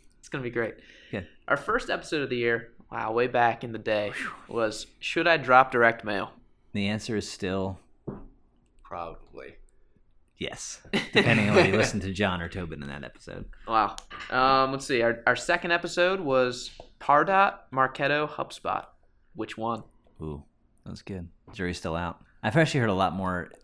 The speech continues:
Speaker 2: commentary now about Marketo being more viable, and there's other reasons for
Speaker 1: Oh,
Speaker 2: it. But
Speaker 1: no.
Speaker 3: Wait, what are the
Speaker 2: but
Speaker 3: reasons?
Speaker 2: Well, mostly from an agency perspective, but really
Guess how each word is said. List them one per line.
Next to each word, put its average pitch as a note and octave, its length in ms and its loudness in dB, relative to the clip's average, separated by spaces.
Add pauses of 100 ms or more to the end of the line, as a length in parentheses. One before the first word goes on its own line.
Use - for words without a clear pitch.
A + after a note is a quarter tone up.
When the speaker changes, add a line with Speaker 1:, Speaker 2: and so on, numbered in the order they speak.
(160)
Speaker 2:
commentary F2+ 500 -6
now D#2 300 -6
about D2+ 380 -8 (220)
Marketo D#2 640 -12 (480)
being E2 480 -12
more D#2 160 -10
viable, D#2+ 600 -12
and - 100 -16
there's D#2+ 200 -8
other C#2+ 240 -8
reasons D2+ 400 -14
for - 80 -10
Speaker 1:
Oh, A#2+ 320 2
Speaker 2:
it. - 40 -4
But G#2+ 80 -8
Speaker 1:
no. G#2 240 -10 (360)
Speaker 3:
Wait, B2 140 -2
what A#2 180 -4
are C#3 80 -4
the B2+ 80 -4
Speaker 2:
but G#2+ 60 -4
Speaker 3:
reasons? E2 440 -8 (300)
Speaker 2:
Well, A2 600 -2 (920)
mostly D#3+ 440 2
from A#2 160 -2
an G#2 140 0
agency F#2+ 540 -6
perspective, F2 1120 -10
but F2 280 -6
really G#2+ 640 -2